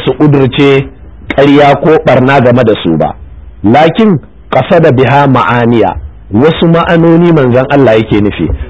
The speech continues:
Wato, idan ya karanta Ar-Rahmanu alal arshi stawa, ai ba wata muguwan ma'ana yake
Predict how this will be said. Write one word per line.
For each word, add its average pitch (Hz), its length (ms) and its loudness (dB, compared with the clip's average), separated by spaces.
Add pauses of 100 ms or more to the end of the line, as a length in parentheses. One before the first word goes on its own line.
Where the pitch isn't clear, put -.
Wato, 135 320 0
idan 147 300 0
ya 196 100 0
karanta 185 400 0
Ar-Rahmanu 147 720 0
alal 143 300 2
arshi 139 340 0
stawa, 98 320 0 (420)
ai 185 200 2
ba 180 100 2
wata 160 300 2
muguwan 156 420 2
ma'ana 131 320 0
yake 139 240 0